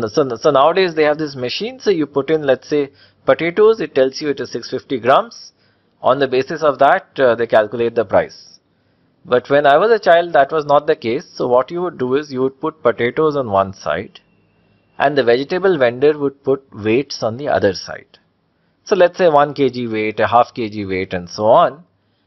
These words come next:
And then what he would do is that, uh, he would wait for either, uh, so, so let's say initially, of course, one side will be unbalanced.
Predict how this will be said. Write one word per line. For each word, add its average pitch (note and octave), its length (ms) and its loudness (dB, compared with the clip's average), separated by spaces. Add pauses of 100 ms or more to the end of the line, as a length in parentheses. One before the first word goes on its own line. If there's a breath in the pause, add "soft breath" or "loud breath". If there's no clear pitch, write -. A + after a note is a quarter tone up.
(140)
And C3+ 280 -2
then F3+ 400 2 (640)
what E3 260 4
he G3+ 120 -10
would G#3 280 2
do C3 180 0
is - 520 -6 (540)
that, C#3+ 380 2 (280)
uh, A2+ 300 4
he B2+ 220 -6
would C#3+ 240 -2
wait D3 300 0
for D#3+ 280 2
either, C#3 300 0 (260)
uh, G#2 380 2 (640)
so, - 180 -6
so B3 140 4
let's G3+ 240 2
say B3 100 2
initially, A#3+ 460 0
of - 180 2
course, G#3+ 380 0 (340)
one D#3+ 240 2
side D#3+ 320 0
will D3+ 140 2
be D3 100 0
unbalanced. B2+ 720 0